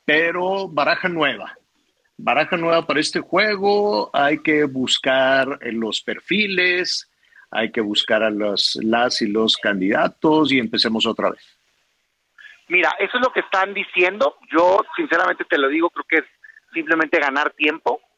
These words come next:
Speaker 2: ¿no?
Speaker 1: Ujú,
Speaker 2: Eh,
Speaker 1: ujú.
Speaker 2: hay que recordar que la convocatoria, hubo un comité técnico evaluador, universidades, demás, pusieron calificaciones y quedaron cinco excelentes perfiles. A mí me parece que de ahí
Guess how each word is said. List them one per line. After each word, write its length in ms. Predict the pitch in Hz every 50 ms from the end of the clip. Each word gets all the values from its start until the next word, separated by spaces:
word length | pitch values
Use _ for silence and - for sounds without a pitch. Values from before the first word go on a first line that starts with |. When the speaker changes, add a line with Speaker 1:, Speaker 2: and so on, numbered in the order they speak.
| _ _
Speaker 2:
¿no? 260 | - 147 170 247 294 -
Speaker 1:
Ujú, 360 | - 113 101 110 113 120 135 - _ _
Speaker 2:
Eh, 280 | - 165 156 160 202 104
Speaker 1:
ujú. 200 | 95 117 143 151 160
Speaker 2:
hay 80 | 185 190
que 120 | - 220
recordar 480 | 220 220 214 175 165 156 151 175 180 -
que 80 | - 202
la 100 | 196 185
convocatoria, 680 | - 160 151 143 - 143 139 - - 165 - 185 196 214
hubo 160 | 208 190 185
un 80 | 196 196
comité 400 | - 196 185 165 156 - - 165
técnico 400 | - - 170 160 180 175 - 180
evaluador, 540 | 156 143 139 131 127 120 123 135 151 160 165
universidades, 840 | 170 165 156 139 131 - - - 123 127 135 143 156 165 175 151
demás, 280 | - 135 123 139 156 170 - _
pusieron 280 | _ - - 160 160 -
calificaciones 720 | - - 160 - - - - 143 - - 170 185 214 214 - _ _ - - - _ _ _
y 100 | 156 156
quedaron 380 | - 165 151 160 170 190 190 -
cinco 240 | 202 190 202 - 208
excelentes 460 | 190 - 180 151 139 135 135 - 151 -
perfiles. 420 | - 160 139 - - 165 156 147 - -
A 60 | 151
mí 60 | 151
me 80 | 170 170
parece 360 | - 165 147 151 - 180 -
que 120 | - 175
de 120 | 151 151 143
ahí 280 | 139 151 180 180 147